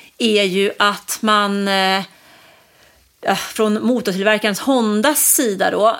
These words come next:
ehm, kunde säga att det var ett steg i rätt riktning och de tror på en hel racedistans i Kina.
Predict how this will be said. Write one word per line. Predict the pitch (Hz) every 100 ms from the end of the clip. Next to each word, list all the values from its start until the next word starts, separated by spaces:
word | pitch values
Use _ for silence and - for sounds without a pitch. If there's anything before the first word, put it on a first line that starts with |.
| -
ehm, | 190 185 185 175 175 175 170 175 156
kunde | - 226 208 202
säga | 202 240 202 180 180
att | 180 175 - 180
det | 175
var | 214 262
ett | 254 -
steg | - 185 175
i | 180
rätt | 185 180 -
riktning | 190 190 - 247 214
och | 190
de | 202 196
tror | - - 262 370 220 180 208 - - _ -
på | 214
en | 214
hel | 185 214 196 185
racedistans | 180 - 202 214 170 - - 170 - 247 180 165 - - -
i | 190
Kina. | - 240 208 233